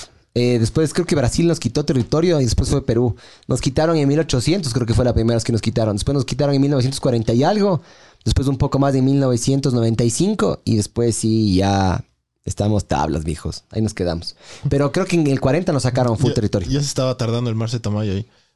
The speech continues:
Speaker 2: A ver, dice Joel Mera, pero los gringos nos ven a Ecuador, Colombia y Venezuela como la misma verga. Sí, un poco, le tienen un poco más de cariño a Colombia porque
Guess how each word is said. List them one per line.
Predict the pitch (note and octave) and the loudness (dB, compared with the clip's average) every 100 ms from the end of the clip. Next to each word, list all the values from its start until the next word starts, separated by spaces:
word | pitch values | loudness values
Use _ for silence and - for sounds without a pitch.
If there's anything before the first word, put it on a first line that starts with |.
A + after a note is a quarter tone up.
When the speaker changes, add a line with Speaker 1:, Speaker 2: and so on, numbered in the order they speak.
| - | -6
Speaker 2:
A | |
ver, | B2 | -4
dice | B2+ B2 | -2 -4
Joel | C3+ C#3 C3+ | -4 -2 -2
Mera, | C3+ G2+ - | -2 -4 -4
pero | C3+ | -4
los | C3 A#2+ | -2 -2
gringos | C#3 E3+ F3 E3 - - - - - - | -4 -4 -4 -6 -10 -20 -20 -20 -20 -10
nos | A#2 B2 A#2 | -4 -2 -2
ven | D3 D#3 | -2 -2
a | |
Ecuador, | C#3+ C3 C#3 | -2 -4 -2
Colombia | C#3 C3 C#3+ C3+ | -2 -2 -2 -2
y | |
Venezuela | B2 A2 C#3 C3+ | -4 -4 -4 -2
como | A#2+ | -4
la | A#2 | -2
misma | A#2 B2+ C3 | -2 -2 -2
verga. | B2 C3+ A2+ | -2 -4 -4
Sí, | - G3+ G3 | -4 -4 -2
un | F#3+ | -4
poco, | F#3 G3 G3+ F3+ D#3 D3 | -4 -4 -2 -2 -2 -2
le | D#3 | -4
tienen | F3+ F3+ | -4 -4
un | E3+ | -4
poco | E3+ E3 | -4 -4
más | E3 D#3+ | -4 -2
de | |
cariño | D#3+ D3+ D#3 | -2 -2 -2
a | D3 | -2
Colombia | C#3 D3+ D3+ | -4 -2 -4
porque | C#3 B2+ C3+ A#2 A2+ A2 | -4 -6 -4 -2 -2 -4